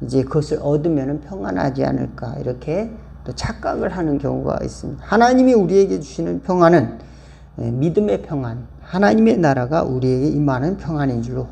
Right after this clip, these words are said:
믿으시기를 바라겠습니다. 근데 실제로는 우리 삶 가운데 여러 가지 평안을 위협하는 것들이 있어요. 바다에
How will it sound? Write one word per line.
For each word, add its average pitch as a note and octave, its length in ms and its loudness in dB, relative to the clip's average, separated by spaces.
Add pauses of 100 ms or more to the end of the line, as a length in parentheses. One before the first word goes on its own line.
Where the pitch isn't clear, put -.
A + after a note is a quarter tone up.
믿으시기를 C3 960 0
바라겠습니다. A#2 720 -4 (640)
근데 A#3+ 120 2
실제로는 B3+ 680 2
우리 E3+ 260 0
삶 G#3 340 -6
가운데 D3 680 0 (1300)
여러 E3 260 8
가지 D#3 600 2 (160)
평안을 G#3 560 -2
위협하는 F3+ 480 2
것들이 E3 380 -2
있어요. C3 640 -2 (360)
바다에 C#3+ 600 4